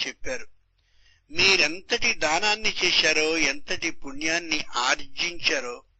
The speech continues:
ఎంత గౌరవ ప్రతిష్టలని పొందారో, దానివల్ల స్వర్గ సుఖాలని మీకు పరమేశ్వరుడు అందిస్తే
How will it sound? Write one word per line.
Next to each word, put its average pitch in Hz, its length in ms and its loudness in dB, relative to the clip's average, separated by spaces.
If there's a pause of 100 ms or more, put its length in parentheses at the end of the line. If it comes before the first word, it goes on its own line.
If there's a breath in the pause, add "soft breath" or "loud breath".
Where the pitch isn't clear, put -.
(520 soft breath)
ఎంత 160 380 2
గౌరవ 220 580 4
ప్రతిష్టలని 233 960 0
పొందారో, 175 600 2
దానివల్ల 156 560 0
స్వర్గ 143 520 -2
సుఖాలని 208 640 -2
మీకు 170 260 -8
పరమేశ్వరుడు 151 800 -4
అందిస్తే 135 680 -6